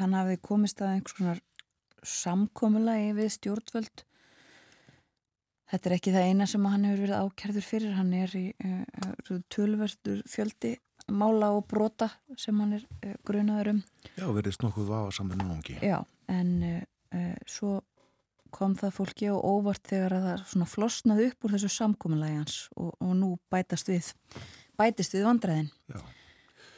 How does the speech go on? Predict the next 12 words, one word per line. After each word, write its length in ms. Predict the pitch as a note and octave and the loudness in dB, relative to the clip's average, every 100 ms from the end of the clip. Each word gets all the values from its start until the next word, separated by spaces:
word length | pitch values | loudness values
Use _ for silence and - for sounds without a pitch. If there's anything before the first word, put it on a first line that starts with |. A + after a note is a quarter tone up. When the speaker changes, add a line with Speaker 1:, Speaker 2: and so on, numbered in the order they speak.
| - _ _ _ _ _ _ _ _ - _ - - _ _ _ _ - | -20 _ _ _ _ _ _ _ _ -20 _ -20 -20 _ _ _ _ 0
Speaker 1:
Ýmislegt 400 | G3 G3 - F#3+ | 4 4 2 -2
fleira 380 | G#3 G#3+ G#3 G3+ | 2 4 4 4
í 140 | G#3 - _ _ F#3 | 2 -2 _ _ 0
erlendum 540 | F#3+ G3 F#3+ G3 - _ - | 2 2 2 0 -2 _ 0
blöðum 380 | G3+ G3 G3+ F#3+ - | 2 2 2 0 -2
auðvitað 520 | G3 G3 F#3+ F#3+ - - | -2 -2 -2 -4 -4 -10
þennan 320 | - G3 F#3+ | -4 0 2
morguninn, 460 | G3 G3 G3 F#3+ E3 - - | 0 0 2 2 2 -4 -8
em, 380 | D#3 D#3+ D#3+ - _ _ _ - _ _ _ _ _ - - - - | -6 -6 -6 -10 _ _ _ -20 _ _ _ _ _ -20 -18 -16 -6
áframhaldandi 800 | D#3+ D#3+ D#3+ D#3 D3+ D#3 D#3 D#3+ - _ - | -6 -2 0 0 -2 -4 -4 -6 -10 _ -4
umfjöllunum 640 | D#3+ D3+ E3 E3+ D#3 D#3+ C4+ - | -4 -4 -4 -4 -2 -4 -8 -10
um, 300 | E3 E3 | -8 -6